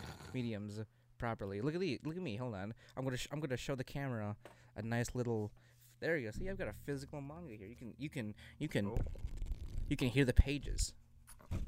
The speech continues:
Speaker 2: Mm, you can just smell the, the, the spunk that he put in between the pa- <laughs>
Speaker 1: Yeah. <laughs> Well, no. Evidently, evidently, no. This is actually one of, this is,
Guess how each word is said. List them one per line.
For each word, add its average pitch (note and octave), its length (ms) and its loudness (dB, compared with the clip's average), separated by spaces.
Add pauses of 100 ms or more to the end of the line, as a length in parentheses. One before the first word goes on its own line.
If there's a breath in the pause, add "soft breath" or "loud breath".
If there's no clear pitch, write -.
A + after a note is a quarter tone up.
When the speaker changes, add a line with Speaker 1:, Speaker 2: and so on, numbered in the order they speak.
Speaker 2:
Mm, A2+ 280 0
you F#2+ 40 4
can A#2 160 4
just - 380 0
smell A2+ 440 10
the, D#2+ 380 6 (500 soft breath)
the, D2+ 340 4
the D2+ 120 2
spunk - 720 4
that E2 160 6
he F2 100 2
put G#2 240 4
in F#2 100 4
between F#2 360 0
the F#2 100 2 (120)
pa- - 240 2 (180)
<laughs> - 260 -18
Speaker 1:
Yeah. B2+ 260 2
<laughs> - 760 -2
Well, G#2 320 4
no. G#2 140 2 (1500 loud breath)
Evidently, D#3+ 540 12
evidently, C3 400 4
no. A2+ 140 4
This A#2 140 2
is A#2 100 2
actually A#2+ 240 4
one A#2+ 140 2
of, - 60 -6
this B2+ 160 2
is, C3 140 0